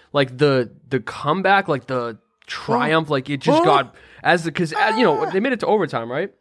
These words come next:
Speaker 2: Yeah, the first Super Bowl
Speaker 1: You
Speaker 2: to
Speaker 1: could
Speaker 2: ever go into
Speaker 1: feel,
Speaker 2: overtime.
Speaker 1: you could feel the tides shift in the third quarter. So,
Speaker 2: Like,
Speaker 1: like,
Speaker 2: like, sharp knives just being dragged
Speaker 1: yeah,
Speaker 2: across
Speaker 1: with,
Speaker 2: our bodies,
Speaker 1: with
Speaker 2: like
Speaker 1: Seattle, man, it was just, like, it caught you out of, out of, you know,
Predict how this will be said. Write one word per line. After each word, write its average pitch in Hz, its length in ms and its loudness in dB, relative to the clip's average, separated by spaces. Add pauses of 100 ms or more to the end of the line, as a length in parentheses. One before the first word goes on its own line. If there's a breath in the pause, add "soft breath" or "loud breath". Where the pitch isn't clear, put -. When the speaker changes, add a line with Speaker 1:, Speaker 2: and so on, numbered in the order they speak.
(160)
Speaker 2:
Yeah, 185 260 2
the 160 140 -4
first 190 400 0
Super 202 220 -8
Bowl 170 120 2
Speaker 1:
You 226 80 6
Speaker 2:
to - 60 -2
Speaker 1:
could 277 80 4
Speaker 2:
ever 170 160 -2
go 170 140 -2
into 240 120 4
Speaker 1:
feel, 220 140 6
Speaker 2:
overtime. 147 300 -2
Speaker 1:
you 113 40 -8
could 165 160 -2
feel 180 640 0
the 131 200 -10
tides 139 720 -2
shift - 760 -8 (120)
in 127 100 -4
the 123 60 -4
third 123 280 0
quarter. 113 340 -4
So, - 80 -6
Speaker 2:
Like, 143 100 2
Speaker 1:
like, 123 100 4
Speaker 2:
like, 131 80 -6
sharp 180 360 2
knives 139 420 -2
just 131 200 -14
being 135 160 -8
dragged 170 180 -6
Speaker 1:
yeah, 170 300 4
Speaker 2:
across 131 260 -4
Speaker 1:
with, 233 160 2
Speaker 2:
our 247 80 -6
bodies, 123 240 -2
Speaker 1:
with 247 200 0
Speaker 2:
like - 40 -4
Speaker 1:
Seattle, 190 460 2
man, 185 500 -2 (280)
it 165 100 2
was 165 180 2
just, 135 340 -2
like, 123 220 -2
it 135 140 -10
caught 156 280 0
you 143 200 -2
out 127 180 4
of, 120 180 -4 (120)
out 123 180 -2
of, 113 320 -12 (800)
you 147 120 -8
know, 78 320 -12